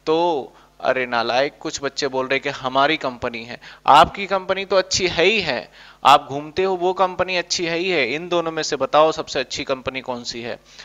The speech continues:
तो आपने बोला, "सर, सबसे अच्छी कंपनी आपकी ये कंपनी है," यानी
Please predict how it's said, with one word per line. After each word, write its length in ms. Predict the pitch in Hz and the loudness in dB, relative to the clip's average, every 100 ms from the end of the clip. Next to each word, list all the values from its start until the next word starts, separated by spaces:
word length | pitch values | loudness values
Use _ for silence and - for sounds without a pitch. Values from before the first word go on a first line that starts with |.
| - | 0
तो 80 | 131 | 6
आपने 340 | 127 139 151 | 6 6 0
बोला, 240 | 131 127 117 | -4 -2 -2
"सर, 460 | - 143 160 139 - - - | 2 4 4 0 -6 -20 -4
सबसे 360 | 135 - 151 | -4 -2 -2
अच्छी 300 | 117 - 139 | -2 -4 -10
कंपनी 420 | 120 113 113 120 | -10 -10 -10 -8
आपकी 300 | 117 107 - | -8 -8 -10
ये 200 | 117 113 | -8 -6
कंपनी 420 | 101 104 95 87 107 | -8 -10 -10 -14 -14
है," 200 | 117 - - - _ _ - | -18 -20 -20 -20 _ _ -10
यानी 420 | 117 117 113 110 | -4 -4 -4 -10